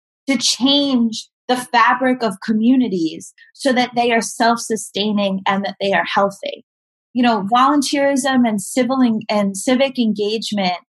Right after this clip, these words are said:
really has to be internalized and not just be about the Instagram moment that you create, but really about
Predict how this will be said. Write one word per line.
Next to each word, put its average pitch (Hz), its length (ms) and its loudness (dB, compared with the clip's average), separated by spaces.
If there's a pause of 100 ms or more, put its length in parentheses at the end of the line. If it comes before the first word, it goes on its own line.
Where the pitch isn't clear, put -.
(260)
really 294 380 2
has 269 300 2
to 262 100 -2
be 220 180 0
internalized 190 1080 0 (340)
and 220 100 2
not 247 240 2
just 254 260 -2
be 254 160 2
about 226 280 2
the 208 200 -4
Instagram 214 760 0
moment 202 640 0
that - 120 -2
you 196 240 -6
create, 190 480 -4 (340)
but 226 120 2
really 269 600 2
about 208 300 4